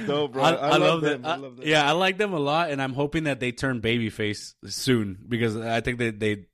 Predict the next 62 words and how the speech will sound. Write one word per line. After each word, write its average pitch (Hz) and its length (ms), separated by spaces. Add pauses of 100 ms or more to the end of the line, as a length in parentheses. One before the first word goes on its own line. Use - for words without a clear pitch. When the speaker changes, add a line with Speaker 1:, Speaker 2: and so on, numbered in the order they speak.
(160)
Speaker 2:
they 113 100
Speaker 1:
'Cause 170 160
right 196 100
Speaker 2:
deserve, 220 40
Speaker 1:
now 277 120
Speaker 2:
like, 339 120
Speaker 1:
they're, 202 100
Speaker 2:
a - 20
Speaker 1:
they're 214 140
the 254 120
Speaker 2:
push. 180 60
Speaker 1:
heel, 233 260
right? 156 260 (200)
Speaker 2:
They're 135 200 (180)
technically 220 420
the 170 80
heel, 214 140
but 170 140
people 180 260
like 196 280
them. 113 200
Like, 120 200
you 135 220
can't 170 280 (180)
Speaker 1:
Yeah. 147 280
Speaker 2:
hate 196 200 (320)
them. 117 260
You 117 100
know 127 80
Speaker 1:
I 147 60
Speaker 2:
what - 80
Speaker 1:
like 143 80
Speaker 2:
I - 40
mean? 156 60
Like, 139 100 (400)
Speaker 1:
them. - 20
They, - 60
I 151 80
like 208 240
them 226 140
more 185 240
now 165 300
than 143 420
when 131 140
they 131 100
first - 520
showed 156 260
up 170 280 (320)
with, 120 200
like, 120 200
their 123 180
different 131 320
outfits 143 520
that 131 140
they 127 100
had. 135 120
I 143 40
remember, 131 580 (100)
Speaker 2:
Yeah. 127 60
Speaker 1:
if 117 80
you 131 160
remember 123 540